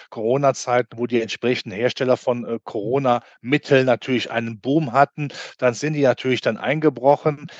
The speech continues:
ähm, weil einfach Corona sich ja nun, äh, Gott sei Dank zurückgebildet hat. Ich hoffe, dass es auch nicht mehr so schlimm wird. Da fehlt ein bisschen die Fantasie. Und da hatten wir natürlich auch die, die, die, äh,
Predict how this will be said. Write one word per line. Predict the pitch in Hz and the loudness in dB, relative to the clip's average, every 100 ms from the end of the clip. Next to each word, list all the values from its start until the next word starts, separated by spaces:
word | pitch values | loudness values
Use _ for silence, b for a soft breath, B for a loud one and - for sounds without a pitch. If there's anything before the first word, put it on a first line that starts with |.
| B B | B B
ähm, | 131 127 120 117 117 110 | 6 6 6 2 -6 -2
weil | 120 120 | 4 4
einfach | 117 110 120 - - | 4 4 2 0 -14
Corona | - 113 113 135 123 | -4 0 4 6 6
sich | 113 117 | 4 0
ja | 123 110 107 | 6 6 6
nun, | 110 113 | 4 0
äh, | 110 110 110 120 _ | 2 4 4 0 _
Gott | - 131 | 2 2
sei | - | 2
Dank | 120 117 | 2 2
zurückgebildet | - 147 - 131 135 135 131 - | 2 -2 2 6 8 8 6 4
hat. | 123 - | 0 2
Ich | - | 0
hoffe, | 117 120 | 2 4
dass | 113 | 2
es | |
auch | 104 | 2
nicht | 110 - | -2 -4
mehr | 113 | -2
so | 104 | -4
schlimm | - 110 117 104 | -2 -4 -2 0
wird. | 139 - - - | -2 -2 -14 -10
Da | 107 | -2
fehlt | 147 143 | 0 2
ein | 117 | 0
bisschen | 123 - 113 | 0 -6 -10
die | 107 | -10
Fantasie. | - 104 107 104 - 107 85 B B B | -8 -8 -4 -4 -4 -6 -6 B B B
Und | 120 | -2
da | 117 | -2
hatten | - | 2
wir | 151 | 2
natürlich | 127 127 131 | 2 -2 -2
auch | 123 | -6
die, | - 123 | -4 -6
die, | 120 | -4
die, | 110 113 110 | -6 -4 0
äh, | 117 107 110 | 2 0 -2